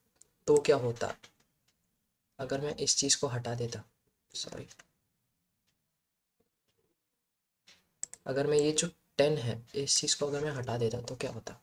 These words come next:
एक बार वो भी देख लेते हैं। मैं again zoom कर देता हूँ, वन टू थ्री फ़ोर फ़ाइव। अब देखिए, तो जैसे कि मैंने फ़ाइव, पहले फ़ाइव आ गया, Second में five plus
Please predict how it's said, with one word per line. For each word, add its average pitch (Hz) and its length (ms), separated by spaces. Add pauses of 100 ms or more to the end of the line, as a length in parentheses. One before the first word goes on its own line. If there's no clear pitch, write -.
एक 135 120
बार 127 120
वो 135 120
भी 139 100
देख 139 200
लेते 143 180
हैं। 160 60 (1800)
मैं 131 120
again 120 260
zoom 131 180
कर 127 140
देता 127 220
हूँ, 170 80 (1040)
वन 127 160
टू 135 160
थ्री 131 180
फ़ोर 123 240
फ़ाइव। 117 280 (1200)
अब 131 140
देखिए, 117 380 (340)
तो 139 120
जैसे 135 240
कि 139 80
मैंने 139 220
फ़ाइव, 131 400 (220)
पहले 135 180
फ़ाइव 135 260
आ 117 60
गया, 110 160 (100)
Second 135 300
में 160 80
five 139 200 (180)
plus 156 220